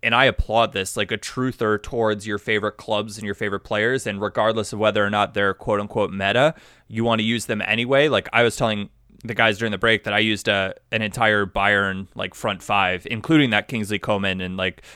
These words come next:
Serge Gnabry's team of the season card and Thomas Muller's team of the season card, Kimmich and Lewandowski as my attack. And, like, yeah, I, I was absolutely behind the power curve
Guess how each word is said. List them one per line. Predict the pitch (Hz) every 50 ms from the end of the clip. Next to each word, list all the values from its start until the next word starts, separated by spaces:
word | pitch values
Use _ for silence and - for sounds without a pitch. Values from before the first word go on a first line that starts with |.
| - _
Serge | - - 135 123 110 107 113
Gnabry's | 117 117 117 107 107 104 98 -
team | - - 135 123 117
of | 107
the | 107
season | 101 - 131 117 104 107 98
card | - 113 101 95 95 90 98
and | 95 95 92 -
Thomas | - 123 120 110 107 107
Muller's | 120 117 135 131 110 104 101
team | - - 104 98
of | 95
the | 98 98
season | - 110 101 95 101 95
card, | - - 101 95 95 95 98 - _ - - - - - - -
Kimmich | - 143 123 113 110 -
and | 117 107 107 107
Lewandowski | 104 107 107 104 107 107 113 107 - - 110 101 98 95 98 - - -
as | - 113 110 104 101 95
my | 101 113 107
attack. | 101 98 - 135 131 123 104 - -
And, | 113 107
like, | 104 98 - -
yeah, | 113 117 110 95 92 90
I, | 95 101 107 104 - - 85
I | 92 101 107
was | 110 107 104 92 95 -
absolutely | 110 107 101 - - 110 104 110 98 92 98
behind | 90 104 92 110 104 98 92
the |
power | 90 - 98 95 95 90
curve | - 107 90 87 87 -